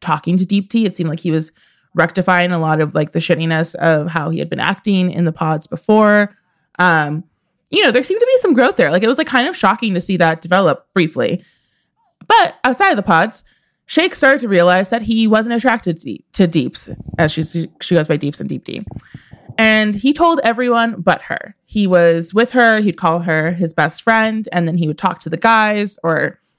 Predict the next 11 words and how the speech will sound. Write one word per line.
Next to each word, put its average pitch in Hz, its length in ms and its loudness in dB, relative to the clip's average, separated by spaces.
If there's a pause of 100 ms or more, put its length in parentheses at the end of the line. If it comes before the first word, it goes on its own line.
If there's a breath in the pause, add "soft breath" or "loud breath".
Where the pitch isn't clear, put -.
(200)
to - 100 -6
other 170 200 2
people 208 420 2
and 175 160 -2
just, 160 320 -4
and 180 180 -2
his 170 240 -2
mom 196 360 2
and 170 160 -2
be 160 100 2
like, 151 300 0